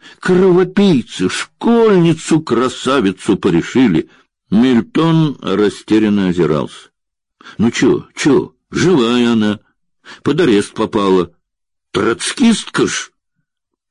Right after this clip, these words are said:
Какая-то торговка швырнула в него чёрствым пирогом,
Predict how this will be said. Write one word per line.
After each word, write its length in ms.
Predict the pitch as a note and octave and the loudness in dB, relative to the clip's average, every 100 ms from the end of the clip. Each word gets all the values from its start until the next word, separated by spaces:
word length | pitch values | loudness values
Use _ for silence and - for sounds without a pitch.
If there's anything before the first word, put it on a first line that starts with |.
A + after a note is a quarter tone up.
| - - - - | -20 -20 -20 -6
Какая-то 420 | B2+ C#3 C3+ B2+ | -4 0 -2 -2
торговка 600 | A#2+ A2 G2 A#2 - G2 | -2 -4 0 -2 -2 -6
швырнула 800 | - E2 G2+ G#2 A2+ A#2 G#2+ G2+ | -6 -2 0 2 2 2 2 2
в 120 | F#2 | 0
него 420 | G2 G2 G2+ G2+ | 0 0 0 0
чёрствым 600 | E2+ - G2 D#2+ - E2+ | -2 0 -2 -2 -4 -4
пирогом, 680 | D#2+ E2 E2 E2+ C#3 C#3+ D#3 | -2 -2 0 0 -2 -2 -6